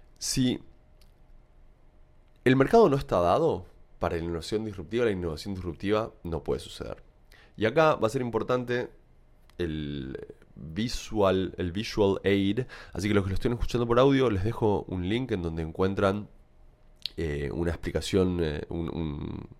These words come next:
un P D F con, con un poco de, de, un poco no, es, es una página que muestra, digamos, cómo, cómo funciona la, la innovación disruptiva en términos de tiempo, porque lo voy a explicar con,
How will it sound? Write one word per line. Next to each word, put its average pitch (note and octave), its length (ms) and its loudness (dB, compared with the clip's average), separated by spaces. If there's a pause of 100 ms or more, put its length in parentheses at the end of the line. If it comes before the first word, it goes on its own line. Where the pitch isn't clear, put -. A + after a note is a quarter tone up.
(100)
un E2 140 -10
P F#2+ 100 4
D F#2+ 180 6
F G#2 200 0
con, B1+ 320 -4
con A#1+ 320 -6 (100)
un D2+ 180 -8
poco F2 300 2
de, D2+ 300 -2 (540)
de, C#2 840 -6 (300)
un A2 120 -2
poco D3+ 200 6
no, D2+ 220 2
es, - 200 -8
es G#2 140 -6
una B2+ 200 4
página B2 320 2
que F#2 80 0
muestra, F2 400 0
digamos, D#2+ 400 -2
cómo, D#2 280 -12
cómo F2 180 -4
funciona E2+ 600 -4
la, D2 180 -10
la - 180 -12
innovación D2+ 400 -10
disruptiva E2+ 520 -4
en D2 160 -10
términos D#2+ 420 -8
de D#2 300 -8 (160)
tiempo, G#2+ 520 -2
porque F#2 420 -4 (360)
lo - 100 -2
voy F2 60 6
a F#2+ 40 6
explicar F#2 380 4
con, F2+ 360 4